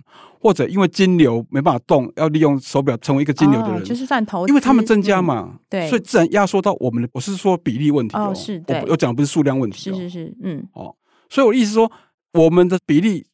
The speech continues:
Speaker 1: 萎缩以后，其实我们是声音小的一方啊。
Speaker 2: 嗯。
Speaker 1: 尤其爱表人士都是斤斤计较的，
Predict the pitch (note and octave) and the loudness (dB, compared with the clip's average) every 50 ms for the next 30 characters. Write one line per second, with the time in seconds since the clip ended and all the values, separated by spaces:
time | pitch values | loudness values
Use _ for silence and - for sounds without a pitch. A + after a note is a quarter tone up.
0 | _ - C#3+ B2+ A#2+ - - F3 F3+ D#3+ A2+ G2+ A#2+ C#3+ B2+ G2 - G#2 A#2+ C3 | _ -2 0 0 0 0 0 2 2 2 0 -2 -2 -2 -2 -2 -4 -8 -16 -20
1 | D3 _ _ _ _ _ _ _ _ _ _ - - F3+ E3 - - B2+ B2 B2 | -20 _ _ _ _ _ _ _ _ _ _ -10 -8 -8 -8 -6 -6 -6 -6 -6
2 | - - _ _ _ - B2+ A#2+ C#3 - - F3+ - - F#3+ D#3+ D#3 E3 D3+ - | -8 -12 _ _ _ -4 -2 -2 -2 -2 -2 -4 -2 2 4 4 6 4 4 2
3 | - F#2 G2 G#2 G2+ A#2 - - F#2 - - - - - D3 - A3+ G#3+ F#3+ E3+ | -2 -4 -4 -6 -10 -8 -8 -8 -10 -10 -12 -14 -16 -18 -10 -6 -4 -2 2 2
4 | F#3+ - - F#3+ E3+ - _ _ _ _ - A3+ G3+ - C3 A#2+ B2+ C#3+ - F3 | 2 2 0 -2 -4 -6 _ _ _ _ -4 -2 0 0 0 0 0 0 -2 -2
5 | D#3+ D#3 D3+ - D#3+ D3 D3 D3 D3 C#3 - B2+ G#2 - - - - - | -4 -4 -4 -2 0 2 2 2 2 0 -2 -6 -6 -8 -10 -12 -14 -20